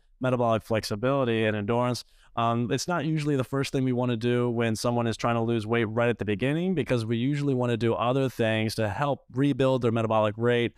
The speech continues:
after they've gone through yo-yo dieting and done all these crazy reverse diets and become metabolically adapted. And so now this is gonna be a perfect segue into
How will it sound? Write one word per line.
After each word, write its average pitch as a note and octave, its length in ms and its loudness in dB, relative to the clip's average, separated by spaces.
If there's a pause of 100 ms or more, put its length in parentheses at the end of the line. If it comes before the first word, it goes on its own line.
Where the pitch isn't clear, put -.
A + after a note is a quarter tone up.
(280)
after B2+ 400 0
they've A2 180 2
gone A#2 220 0
through A2 140 0
yo-yo A2 320 2
dieting A2+ 500 2
and A2 100 0
done A2 140 0
all A2 120 2
these G#2+ 140 0
crazy A2 360 0
reverse G#2+ 340 0
diets A2 240 0
and A2 80 -6
become A2 220 -2
metabolically G#2 520 0
adapted. G#2+ 560 0 (320)
And A2+ 220 0
so A2+ 300 2
now B2 160 0
this C#3+ 120 -2
is C#3+ 60 -6
gonna C3+ 140 0
be B2 80 0
a A#2 40 0
perfect G#2+ 300 -4
segue E3 480 -2
into C3 640 0